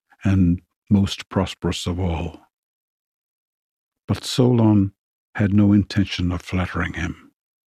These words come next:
He spoke the plain truth. "Sir, that would be Tellus,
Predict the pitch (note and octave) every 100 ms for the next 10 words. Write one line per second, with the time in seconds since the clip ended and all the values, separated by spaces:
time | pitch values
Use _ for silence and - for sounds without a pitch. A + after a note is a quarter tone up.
0 | _ _ _ - A#2 - - A2+ - G2+
1 | - F#2 F2 - E2+ E2+ - - - _
2 | _ _ _ _ _ _ _ _ _ -
3 | - G#2+ F#2 D2+ - _ _ _ _ _
4 | _ _ _ - G2+ A2 F2+ F#2+ - -
5 | F#2 D#2 - - -